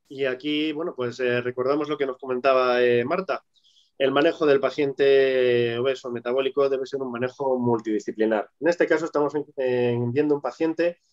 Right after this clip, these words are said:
con un índice de masa corporal de treinta y tres, es una obesidad grado uno, pero con un síndrome metabólico de Libro. ¿Y qué es lo que tenemos que hacer? Pues una valoración multidisciplinar,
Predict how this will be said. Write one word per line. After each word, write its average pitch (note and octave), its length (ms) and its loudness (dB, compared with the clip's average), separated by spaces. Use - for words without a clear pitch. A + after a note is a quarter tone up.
con C#3+ 180 4
un E3+ 100 4
índice E3 260 0
de D3+ 60 2
masa C#3+ 200 -2
corporal B2+ 460 -2
de A#2 100 -6
treinta A#2 320 -8
y - 60 -6
tres, F#3 300 2
es D3 140 -6
una C3 80 -4
obesidad A#2+ 460 0
grado A#2+ 320 -2
uno, G3 440 0
pero E3+ 280 2
con D3 100 -2
un D3 100 -4
síndrome C#3+ 360 -4
metabólico C#3 480 -4
de B2+ 100 0
Libro. D3 300 0
¿Y C#3+ 120 -6
qué E3 80 2
es D#3+ 60 0
lo E3+ 100 2
que D#3+ 80 -2
tenemos D#3 320 0
que E3+ 80 -2
hacer? D3+ 240 0
Pues B2+ 160 -8
una D#3+ 140 -4
valoración D3 380 0
multidisciplinar, C#3+ 840 -2